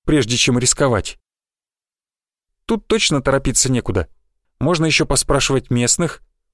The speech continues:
Уверен, уж они-то знают всё об опасностях в своих уничтоженных городах. Вернувшись на аванпост,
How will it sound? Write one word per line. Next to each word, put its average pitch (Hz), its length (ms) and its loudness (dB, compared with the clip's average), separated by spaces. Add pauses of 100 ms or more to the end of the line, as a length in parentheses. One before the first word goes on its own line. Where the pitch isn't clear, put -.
Уверен, 143 420 2
уж 147 180 0
они-то 165 340 0
знают 151 360 0
всё - 300 0
об 143 160 0
опасностях - 600 0
в - 80 -4
своих 139 440 0
уничтоженных 127 640 0
городах. 120 460 0 (1300)
Вернувшись 127 560 0
на 127 140 0
аванпост, 120 580 -2